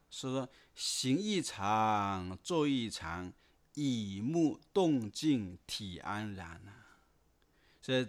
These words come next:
真正的禅不在某一个相上，一切时、一切空间都没有离开自性，都没有离开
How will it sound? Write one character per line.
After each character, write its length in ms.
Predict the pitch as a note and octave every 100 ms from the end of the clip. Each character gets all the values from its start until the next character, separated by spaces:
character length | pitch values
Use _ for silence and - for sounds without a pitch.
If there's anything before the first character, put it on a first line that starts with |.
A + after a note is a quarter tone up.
| -
真 400 | - G3 G3+ G3
正 200 | G3+ D#3+
的 120 | A#2
禅 500 | - - E2 F2 F2 - _ _ _ _ _ _ -
不 100 | D3+
在 380 | D#3 C#3 A2+ - _ _ _ _ _ _ _ -
某 240 | A2+ G2+
一 100 | A2
个 120 | C3
相 420 | C3 - F#3 B2
上， 220 | G2 G#2+ - _ _ _ _ _ _ _ _ _ _
一 160 | A#3 A#3
切 420 | - G3+ D3 -
时、 680 | - - - A2 G#2+ B2+ D#3 - _ _ - _ -
一 140 | G#3+
切 220 | - F3+
空 360 | - - D3 D#3
间 380 | C#3+ C#3+ C3+ - _ _ _ _ _ _ _ _ _ -
都 500 | C#3+ C3+ C#3 C#3 - _ _ -
没 340 | G#2 C3 C#3+
有 180 | B2+ G2+
离 300 | F2 G2 G#2+
开 260 | - G#2
自 420 | G2 - D3 B2+ G2+
性， 380 | - A2+ F#2 - _ _
都 280 | B2+ A#2+ B2
没 260 | A#2 A#2
有 60 | G#2+
离 240 | F2+ F#2
开 200 | F#2 F#2+